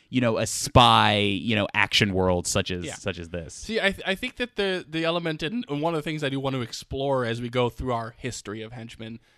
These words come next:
Speaker 2: uh, in this episode is kind of that very dynamic that you talked about, is, like, what people can name, because I think that there's very distinctly really two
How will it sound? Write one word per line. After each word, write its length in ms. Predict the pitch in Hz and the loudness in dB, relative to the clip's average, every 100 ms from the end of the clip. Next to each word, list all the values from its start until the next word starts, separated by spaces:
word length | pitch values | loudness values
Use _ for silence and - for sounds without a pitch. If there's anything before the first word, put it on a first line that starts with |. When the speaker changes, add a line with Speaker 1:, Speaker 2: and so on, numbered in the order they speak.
| _ _ | _ _
Speaker 2:
uh, 200 | 104 101 - | -10 -10 -4
in 180 | 147 160 | -4 -2
this 180 | 131 - | -4 -6
episode 520 | 107 - - 101 107 113 _ _ _ _ | -12 -10 -10 -8 -10 -12 _ _ _ _
is 220 | 165 165 | -2 -2
kind 280 | - 170 170 | -2 0 2
of 300 | 170 147 143 | 0 -4 -2
that 280 | 160 165 - - | 0 0 -2 -8
very 300 | 147 160 156 | -4 -2 -2
dynamic 340 | 156 160 156 | -2 -2 -2
that 80 | 143 | -6
you 80 | 143 | -4
talked 260 | 170 160 | -4 -2
about, 180 | 131 113 | -4 -4
is, 80 | 156 | -6
like, 100 | - | -12
what 360 | - 123 131 - | -14 -8 -8 -6
people 240 | 127 127 | -6 -6
can 200 | - 123 | -6 -4
name, 180 | 147 131 | -2 -2
because 300 | 123 123 143 | -4 -6 -4
I 80 | 151 | -4
think 260 | - 247 - | -4 -8 -6
that 140 | 220 | -4
there's 160 | 202 170 | -4 -4
very 340 | 147 165 165 | -4 -2 -2
distinctly 840 | 151 139 - 151 139 - 127 117 110 _ _ _ _ _ | -4 -8 -6 -8 -8 -6 -6 -6 -8 _ _ _ _ _
really 720 | 139 139 - 277 277 240 208 - | -14 -8 -2 0 0 -2 -8 -8
two 840 | - - 196 185 170 143 - - | -8 -2 0 0 0 -4 -8 -16